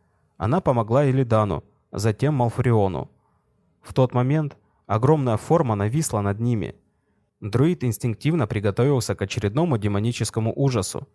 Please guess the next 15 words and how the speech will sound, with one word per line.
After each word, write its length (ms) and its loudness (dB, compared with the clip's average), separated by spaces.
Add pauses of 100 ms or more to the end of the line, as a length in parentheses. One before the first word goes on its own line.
(340)
Затем 420 0
увидел, 460 0 (240)
что 220 -4
это 300 2
были 220 0
никто 360 0
иные, 480 0 (380)
как 220 -2
Крас 380 2
и 100 0
Алекстраза. 800 0 (840)
"Душа 380 2
демона!" 640 4 (140)
крикнул 400 -2
маг. 320 -2